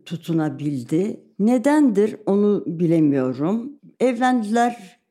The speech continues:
mesleği bıraktılar ya da sebat etmediler mi diyeyim. Çok azı kaldı. Hala da kadın gazeteci dikkat ettiyseniz gazetelerde, televizyonlarda,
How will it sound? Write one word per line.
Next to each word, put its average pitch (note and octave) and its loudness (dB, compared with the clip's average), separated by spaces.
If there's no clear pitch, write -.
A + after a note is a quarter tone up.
mesleği G#3 2
bıraktılar G3 -2
ya G#3+ -2
da B3 0
sebat A#3 -2
etmediler D3 -4
mi D3+ 0
diyeyim. C#3 -2
Çok E4 2
azı D3 0
kaldı. A#2 -4
Hala C#4 -2
da E3+ -2
kadın E3+ -2
gazeteci D3+ -2
dikkat F3 -6
ettiyseniz F#3+ -4
gazetelerde, E3 -2
televizyonlarda, D3+ -2